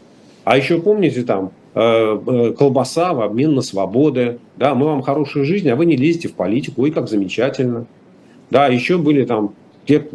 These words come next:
как это, системные либералы, которые объясняли, что не все так однозначно, и Путин делает хорошее дело, и обеспечивает подъем российской экономики.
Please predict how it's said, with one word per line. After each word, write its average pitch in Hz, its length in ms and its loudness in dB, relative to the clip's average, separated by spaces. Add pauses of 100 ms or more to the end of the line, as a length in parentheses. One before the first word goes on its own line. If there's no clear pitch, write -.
как - 180 0
это, 87 80 -8
системные 135 500 2
либералы, 113 480 0
которые 110 280 -4
объясняли, 113 400 -2
что 117 160 -4
не 104 80 0
все 160 160 -2
так 151 180 -2
однозначно, 95 600 -2
и 92 40 -6
Путин 139 300 -2
делает 104 300 -2
хорошее 104 380 -4
дело, 127 380 0 (260)
и 101 60 0
обеспечивает 131 480 -2
подъем 107 300 0
российской 104 440 -2
экономики. 117 680 0